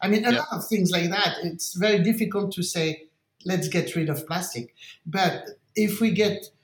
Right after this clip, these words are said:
Speaker 1: we, we can try to use less plastic on how t-, we use it. That's the most important. And of course, if you have to use it, they should not go to the landfills and then go in the rivers and then go in the sea.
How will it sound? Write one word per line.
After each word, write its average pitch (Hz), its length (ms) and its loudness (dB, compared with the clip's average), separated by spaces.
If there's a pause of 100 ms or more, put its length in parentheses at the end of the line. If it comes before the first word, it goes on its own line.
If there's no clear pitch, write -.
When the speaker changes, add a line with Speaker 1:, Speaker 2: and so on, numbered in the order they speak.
(220)
Speaker 1:
we, 185 160 -4 (140)
we 196 160 -4
can 220 240 2
try 233 600 0
to - 160 -2
use 170 380 2
less 214 440 0
plastic 151 520 -6
on 147 140 -6 (120)
how 226 360 2
t-, - 100 -10
we 156 120 -2
use 170 360 -2
it. - 180 -8 (300)
That's 147 180 -10
the 139 100 -6
most 131 260 -6
important. 127 640 -10 (460)
And 147 180 -4
of 156 160 -6
course, 220 300 0
if 170 200 -2
you 170 100 4
have 220 380 -2
to 175 60 -2
use 151 240 -4
it, - 260 -8 (400)
they 151 120 -4
should 190 300 2
not 165 240 2
go 151 140 0
to 156 120 -4
the 131 100 -2
landfills 131 840 -6
and 143 100 -8
then 143 200 -4
go 143 160 -6
in 135 140 -4
the 127 80 -4
rivers 135 460 -4
and 123 160 -10
then 131 180 -8
go - 80 -16
in 131 140 -10
the 139 100 -14
sea. - 360 -2